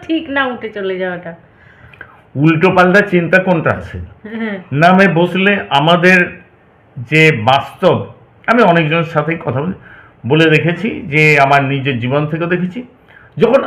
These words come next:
Speaker 2: আমাদের যে সমস্যাগুলো থাকে, আমাদের জীবনে সেই সমস্যাগুলোর কথাই মনে পড়ে যায়।
Speaker 1: হুম।
Speaker 2: কোনো কাজ করতে হবে, কেউ কোনো দায়িত্ব দিয়েছে, কোনো কিছু কাজ আমাকে সমাধান করতে হবে,
Speaker 1: হুম,
Speaker 2: যেগুলো
Speaker 1: হুম।
Speaker 2: ইমে-, ইমিডিয়েট করতে হবে, সেই জিনিসগুলোই মাথায় কিন্তু চলে আসে।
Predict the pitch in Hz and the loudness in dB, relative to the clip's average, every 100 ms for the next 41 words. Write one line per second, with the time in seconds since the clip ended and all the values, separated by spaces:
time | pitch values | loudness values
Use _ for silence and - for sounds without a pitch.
0 | - 175 196 254 269 202 202 - 156 165 | 2 4 6 6 4 4 2 2 0 0
1 | 160 147 113 117 120 143 - - 226 233 | 0 0 0 -2 -4 0 2 4 4 4
2 | 226 185 214 220 202 196 185 175 175 - | 2 2 2 0 0 -2 -2 -2 -2 0
3 | 156 147 139 120 104 110 98 95 92 80 | 0 0 -2 -4 -6 -6 -6 -12 -14 -14
4 | 82 85 82 - 208 208 175 233 226 226 | -12 -12 -14 -16 -14 -8 2 4 4 2
5 | 156 131 117 123 107 120 113 131 185 185 | 0 0 -2 -8 -8 -4 -2 0 0 0
6 | 180 165 135 135 - - 120 117 113 113 | -2 -2 2 0 -2 -8 -4 -2 -2 -4
7 | 113 - - - _ - 190 196 180 - | -8 -8 -18 -20 _ -4 0 2 0 -4
8 | - 170 156 156 143 143 147 151 147 143 | -8 -6 -6 -4 2 4 4 2 0 -2
9 | - - _ - - - - - - - | -10 -14 _ -20 -20 -20 -20 -20 -10 0
10 | 175 165 160 131 131 127 135 127 127 123 | 4 4 2 0 -6 -6 -4 -2 -2 -2
11 | 127 127 127 143 156 156 143 131 - 123 | -2 -2 -4 -2 0 2 2 0 -6 -8
12 | 123 120 - - - - _ - 285 277 | -6 -10 -12 -20 -20 -20 _ -2 2 4
13 | 185 233 214 185 233 220 143 110 113 101 | 4 2 2 2 2 2 2 0 -2 -2
14 | 101 104 - 82 80 82 - | -8 -10 -16 -14 -12 -14 -20